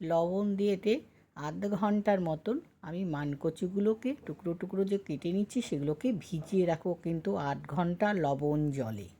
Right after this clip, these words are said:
তারপরে কি করছি, বন্ধুরা, তোমরা দেখতে থাকো।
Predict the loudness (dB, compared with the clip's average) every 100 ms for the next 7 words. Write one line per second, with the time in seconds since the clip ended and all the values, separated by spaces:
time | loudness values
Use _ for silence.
0 | _ -20 -20 -20 _ -4 -2 -4 -2 0
1 | 0 0 -2 0 2 2 2 0 4 4
2 | 4 4 4 0 -8 _ -20 _ _ -4
3 | 2 2 2 -2 -4 -6 -6 -8 -10